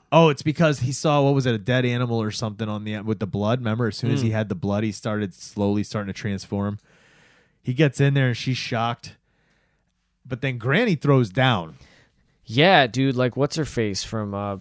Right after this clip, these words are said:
Speaker 2: Bingo Hell?
Speaker 1: Yes.
Speaker 2: Lupita.
Speaker 1: She was, she was not going quietly into the night.
Speaker 2: Well, it's Angela Lansbury, dude.
Speaker 1: Yeah.
Speaker 2: <laughs> She's
Speaker 1: She
Speaker 2: not
Speaker 1: was
Speaker 2: going
Speaker 1: about
Speaker 2: to.
Speaker 1: to beat some ass, and she starts fighting him, right? This is,
Speaker 2: And
Speaker 1: this is,
Speaker 2: again
Speaker 1: this is Missus Teapot from fucking Beauty and the
Speaker 2: Yes,
Speaker 1: Beast. She
Speaker 2: dude.
Speaker 1: ain't playing games.
Speaker 2: But again,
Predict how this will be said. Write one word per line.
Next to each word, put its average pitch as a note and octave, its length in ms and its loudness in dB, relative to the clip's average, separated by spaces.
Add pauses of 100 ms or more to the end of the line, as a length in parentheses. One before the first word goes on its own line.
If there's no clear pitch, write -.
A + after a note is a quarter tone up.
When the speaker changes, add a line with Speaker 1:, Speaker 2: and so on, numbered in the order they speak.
Speaker 2:
Bingo A#2 360 -6
Hell? A2+ 380 -6 (260)
Speaker 1:
Yes. A#2 520 -6 (120)
Speaker 2:
Lupita. B2 120 0
Speaker 1:
She D3 200 4
was, D#3 220 4 (240)
she - 240 -6
was G3 220 -6
not C#3+ 340 -2
going C3+ 300 2
quietly A#2+ 520 2
into G#2 200 -6
the G2 100 -6
night. G2 240 -2
Speaker 2:
Well, C3+ 60 0
it's - 80 -2
Angela D#3+ 400 2
Lansbury, F#2+ 500 -2
dude. D#2+ 120 -10
Speaker 1:
Yeah. G2+ 160 0
Speaker 2:
<laughs> C#2 260 0
She's D3+ 220 -2
Speaker 1:
She C#3+ 60 -6
Speaker 2:
not D3 140 4
Speaker 1:
was D#3 140 4
Speaker 2:
going C#3+ 100 2
Speaker 1:
about C#3+ 280 2
Speaker 2:
to. B2+ 140 2
Speaker 1:
to A#2 40 -4 (100)
beat B2+ 240 -2
some A#2+ 220 -2
ass, G2+ 320 -4
and A#2 340 -4
she B2 140 -6
starts D3+ 260 0
fighting G3 320 -2
him, F#2 100 -8
right? A#2+ 200 -4
This C3+ 180 -4
is, D3 120 -4
Speaker 2:
And E3+ 180 6
Speaker 1:
this E3+ 60 6
is, - 40 0
Speaker 2:
again G3+ 320 6 (220)
Speaker 1:
this A#2+ 80 -4
is C3+ 80 -4
Missus F#3 260 2
Teapot G3+ 540 4
from C3+ 160 -4
fucking D3 420 0
Beauty C3+ 280 2
and G3 80 0
the F#3 40 2
Speaker 2:
Yes, G3+ 300 8
Speaker 1:
Beast. - 100 0
She D#3 60 0
Speaker 2:
dude. G#3 100 2
Speaker 1:
ain't D#4+ 80 -6
playing G3+ 280 0
games. E3 460 -2
Speaker 2:
But D#3 100 4
again, F3 280 0